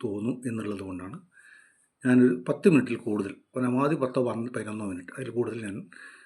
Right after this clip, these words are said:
ഒരു വീഡിയോ, പന്ത്രണ്ട് മിനിറ്റിൽ കൂടുതൽ ഒരു വീഡിയോയും ഇല്ല. അതിൻ്റെ കാരണം ഇതാണ്. അപ്പോൾ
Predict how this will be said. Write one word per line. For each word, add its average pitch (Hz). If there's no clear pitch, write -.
ഒരു 117
വീഡിയോ, 101
പന്ത്രണ്ട് 104
മിനിറ്റിൽ 113
കൂടുതൽ 120
ഒരു 123
വീഡിയോയും 101
ഇല്ല. 87
അതിൻ്റെ 123
കാരണം 127
ഇതാണ്. -
അപ്പോൾ 135